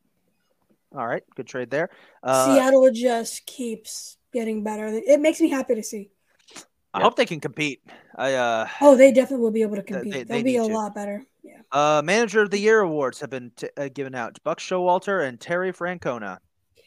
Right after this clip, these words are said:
Speaker 2: Out of the three finalists, Buck Showalter is literally the least deserving.
Speaker 3: Of
Speaker 1: Who's
Speaker 3: course.
Speaker 1: Buck Showalter the manager of? He's the
Speaker 2: The Mets.
Speaker 1: the Mets manager, right? Yeah.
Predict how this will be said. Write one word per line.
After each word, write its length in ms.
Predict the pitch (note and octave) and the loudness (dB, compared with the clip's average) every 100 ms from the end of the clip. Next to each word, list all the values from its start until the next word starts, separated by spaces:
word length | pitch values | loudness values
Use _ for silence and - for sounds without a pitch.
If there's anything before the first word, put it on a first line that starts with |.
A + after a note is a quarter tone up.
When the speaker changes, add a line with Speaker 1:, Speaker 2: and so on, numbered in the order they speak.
| _ - | _ -6
Speaker 2:
Out 200 | C#4 F#4 | 0 2
of 80 | E4 | 2
the 100 | E4 | -2
three 400 | - D4 D#4+ G#4+ - | 0 0 2 2 0
finalists, 1080 | - B3+ A#3+ D4 D#4 E4+ F#4+ - - - _ _ _ - | -2 0 0 -2 -2 -2 -6 -12 -16 -18 _ _ _ -12
Buck 320 | F#3+ C#4 F#4+ | -4 -4 -4
Showalter 680 | - C#4 D4 D#4 E4 E4 F4+ | -4 0 2 2 0 -4 -4
is 160 | E4+ B3+ | -2 -2
literally 520 | A#3 A3 A#3 C#4 D4+ | -2 -2 0 0 0
the 120 | C#4 A#3+ | -2 -4
least 360 | G#3+ B3 - | -4 -6 -6
deserving. 500 | B3 G3+ G3+ F#3+ F3+ _ _ _ _ _ | -8 -6 -8 -10 -18 _ _ _ _ _
Speaker 3:
Of 80 | - | -8
Speaker 1:
Who's 100 | A#3 | 2
Speaker 3:
course. 260 | F#3 C#3+ - | 4 4 4
Speaker 1:
Buck 120 | C#4+ | 2
Showalter 440 | C4+ C4 C4+ C4+ | 2 0 -2 -4
the 360 | A#3+ A#3+ A#3 A#3 | 0 0 0 -4
manager 460 | A3 A#3+ A3 A#3+ A#3+ | -10 -8 -8 -8 -8
of? 100 | A#3 | -8
He's 240 | A3 F#3 | -14 -12
the 500 | - F#3+ F#3 E3 D#3 | -6 -4 -2 -4 -4
Speaker 2:
The 80 | B3+ | 0
Mets. 500 | C#4 D4 F#3 - - | 2 2 -2 -12 -14
Speaker 1:
the 100 | F#3+ | -10
Mets 240 | G#3+ C4+ - | -6 -6 -8
manager, 260 | B2 A#2 | -12 -6
right? 200 | D#3+ D#3 | -4 -2
Yeah. 260 | E3+ E3+ G#2 | -2 -6 -6